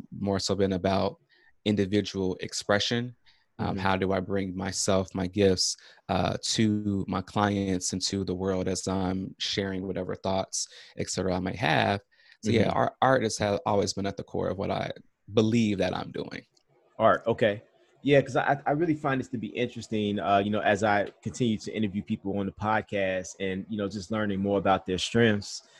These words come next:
Speaker 2: um, I'm starting to see more and more how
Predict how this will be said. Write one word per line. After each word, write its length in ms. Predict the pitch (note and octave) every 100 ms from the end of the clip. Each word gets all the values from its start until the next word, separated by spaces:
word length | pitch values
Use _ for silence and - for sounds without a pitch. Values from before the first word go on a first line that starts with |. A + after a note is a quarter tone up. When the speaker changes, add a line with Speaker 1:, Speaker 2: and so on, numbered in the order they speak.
| - - _
Speaker 2:
um, 640 | G2 G2+ G2 F#2 F2+ F2+ E2+ _ _ _ _ _ _ -
I'm 140 | A#2+ G#2
starting 320 | D#3+ D#3 C#3
to 80 | A#2
see 240 | - C3
more 320 | A2+ A#2 A#2
and 80 | G#2+
more 300 | A2 A#2 A2+
how 480 | G#2 G2+ G2 F#2+